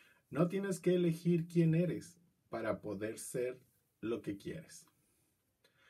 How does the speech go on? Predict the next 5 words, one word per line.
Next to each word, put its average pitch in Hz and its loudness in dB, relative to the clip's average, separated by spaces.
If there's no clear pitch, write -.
Termina 165 4
siendo 151 2
como 123 -4
un 120 -4
camaleón 131 0